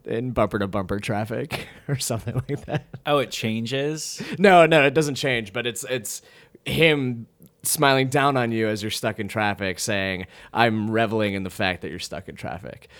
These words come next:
Speaker 1: Or the C T A signage is just like,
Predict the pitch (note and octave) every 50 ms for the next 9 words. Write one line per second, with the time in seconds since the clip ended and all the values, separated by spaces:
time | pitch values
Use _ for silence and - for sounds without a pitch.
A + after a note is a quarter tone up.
0 | - - - - - B2 A#2+ A#2+ A#2 A#2 A2+ G#2+ A#2+ - - E3 D#3 - - C#3+
1 | C3 B2+ B2 - C3 A#2 A2 G#2+ G#2+ G2 F#2 G#2+ G2 F#2+ G#2 G#2 - - A2+ G2+
2 | F#2+ F#2+ F#2+ -